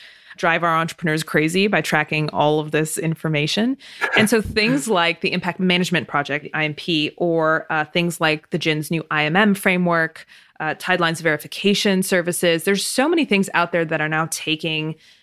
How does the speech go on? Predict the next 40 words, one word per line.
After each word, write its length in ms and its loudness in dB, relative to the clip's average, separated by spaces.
measurement 800 0
and 220 -2
putting 260 -2
management 400 -2
on 80 -6
top 180 -8
of 120 -10
it. 240 -8
So 120 0
actually 320 2
making 320 0
meaning 300 -4
out 100 -6
of 80 -8
what 140 -2
we're 80 -4
measuring. 480 -4
And 120 4
to 120 0
your 160 4
very, 600 0
I 100 -6
think, 300 -2
probing 480 2
question 400 -2
earlier 440 2
about, 320 -2
like, 240 -6
is 160 -4
it 120 -2
working, 400 -2
which 160 -4
is 100 -2
always 380 2
what 80 -6
we 80 -2
should 160 -6
be 100 -4
asking 340 -4
ourselves. 520 -4